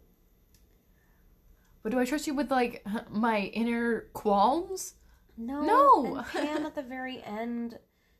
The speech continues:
Speaker 2: had that almost affair. And I'm not sure Jim even really ever knew about that, but, like,
Speaker 1: With the sound guy?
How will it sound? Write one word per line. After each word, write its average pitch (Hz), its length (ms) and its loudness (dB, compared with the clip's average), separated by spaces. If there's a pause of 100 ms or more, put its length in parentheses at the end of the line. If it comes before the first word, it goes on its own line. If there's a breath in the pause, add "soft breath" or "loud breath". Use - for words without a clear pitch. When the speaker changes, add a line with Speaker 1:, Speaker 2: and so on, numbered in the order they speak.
(140)
Speaker 2:
had 247 260 0
that 262 260 2
almost 247 540 -4
affair. 233 960 -4 (500 soft breath)
And 247 280 -4
I'm 349 100 -2
not 508 160 2
sure 339 160 0
Jim 214 280 0
even 190 200 0
really 190 260 -2
ever 175 200 -6
knew 175 260 -4
about 175 380 -2
that, 160 440 -2
but, 190 220 -6
like, 214 520 -8 (1040)
Speaker 1:
With 214 360 -10
the 196 140 -2
sound 208 800 -8
guy? 240 180 0